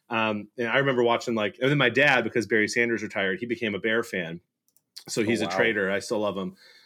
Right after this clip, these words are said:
Speaker 1: Um,
Speaker 2: <laughs>
Speaker 1: but we'd watch Bear games because that was the only game on T V before Sunday
Speaker 2: Mm-hmm.
Speaker 1: Ticket in Chicago. And I would just, as a kid, like, watch the bottom scroll, uh, right, of all the scores and, like, be, like, just looking for the Lions. And every time that they scored, I'd freak out and celebrate. And, uh, it was, it was fun. So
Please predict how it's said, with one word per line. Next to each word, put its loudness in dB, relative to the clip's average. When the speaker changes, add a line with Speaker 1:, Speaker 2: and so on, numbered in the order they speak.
Speaker 1:
Um, 2
Speaker 2:
<laughs> 2
Speaker 1:
but 4
we'd 0
watch 2
Bear 4
games 2
because 0
that 0
was -2
the -2
only -2
game -4
on -4
T -6
V 0
before -6
Sunday -2
Speaker 2:
Mm-hmm. -4
Speaker 1:
Ticket -2
in -4
Chicago. -4
And -4
I -2
would 2
just, -2
as -4
a -6
kid, 0
like, -6
watch -8
the -8
bottom -6
scroll, -2
uh, 0
right, 2
of -2
all 2
the -4
scores 0
and, -6
like, -2
be, 2
like, 0
just -4
looking -2
for -6
the -4
Lions. -2
And -2
every 0
time -2
that -4
they -4
scored, -2
I'd -4
freak -6
out -2
and -8
celebrate. -2
And, -8
uh, 0
it 2
was, 2
it 0
was 0
fun. -4
So 0